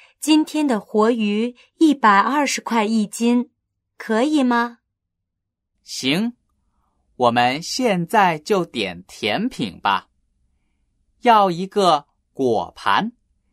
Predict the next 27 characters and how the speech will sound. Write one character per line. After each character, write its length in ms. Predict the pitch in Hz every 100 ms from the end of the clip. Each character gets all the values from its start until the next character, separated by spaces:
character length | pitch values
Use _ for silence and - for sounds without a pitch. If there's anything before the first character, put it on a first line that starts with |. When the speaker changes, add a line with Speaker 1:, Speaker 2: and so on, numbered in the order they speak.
| _ _
Speaker 2:
再 280 | - 160 139
来 240 | 127 143
两 300 | 165 127 98
个 360 | - 135 117 - _ _
草 420 | - 123 104 95
莓 300 | 104 120 170
冰 340 | - 220 226
淇 240 | - 170 160
淋。 320 | 143 165 214 - _ _ _ _ _ _ _ _ _ _ _ _ _ _ _
Speaker 1:
几 240 | - 226 214
位 400 | 269 262 240 226
想 260 | - 214
喝 300 | 202 - 359
点 240 | 359 247 214
什 160 | 233
么 100 | 233
饮 300 | 302 262 185
料？ 420 | 214 294 247 190 _ _ _ _ _ _ _ _ _ _ _ _ _ _ _
Speaker 2:
我 180 | 147 139
们 320 | 139 147 175
都 320 | - 262 269
渴 560 | - - 135 107 - -
了， 300 | 101 151 - _ _ _ _ _ _ -
两 360 | 139 135 131
个 180 | 165 165
孩 460 | 151 - 127 139 -
子 340 | 180 143